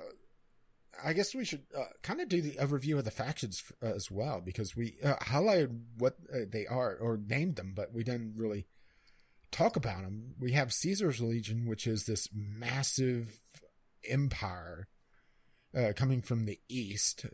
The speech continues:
that is built upon slavery and fear. You have the N C R, which is, uh, essentially the old world, uh, government, uh, but it's rife with corruption, and it's trying to expand quickly.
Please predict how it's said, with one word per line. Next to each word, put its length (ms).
that 320
is 320
built 400
upon 380
slavery 920
and 220
fear. 640
You 160
have 380
the 160
N 160
C 260
R, 260
which 300
is, 380
uh, 120
essentially 440
the 200
old 340
world, 380
uh, 100
government, 580
uh, 200
but 280
it's 280
rife 300
with 180
corruption, 600
and 160
it's 120
trying 300
to 220
expand 760
quickly. 600